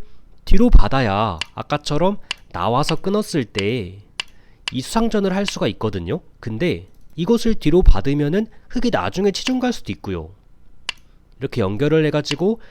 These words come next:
백이 못 살아 있습니다. 거기다가 여기를 찌르고 흑이 일선을 젖혔을 때 이거를 받을 수가 없어요.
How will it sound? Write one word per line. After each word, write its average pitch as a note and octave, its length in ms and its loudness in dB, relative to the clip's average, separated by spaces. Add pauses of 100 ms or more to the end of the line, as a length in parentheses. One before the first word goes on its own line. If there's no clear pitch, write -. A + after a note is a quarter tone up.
(140)
백이 - 180 8
못 G#2 160 0
살아 A3 240 2
있습니다. F2+ 600 -6 (120)
거기다가 D#3+ 640 -2 (1040)
여기를 F#3 400 0
찌르고 C3 640 0 (1120)
흑이 A3+ 300 2
일선을 A#3+ 420 2
젖혔을 G3 540 2
때 C#3 240 -2 (360)
이거를 A#3 320 4
받을 A3 380 2
수가 A3 260 -2
없어요. F#2 640 0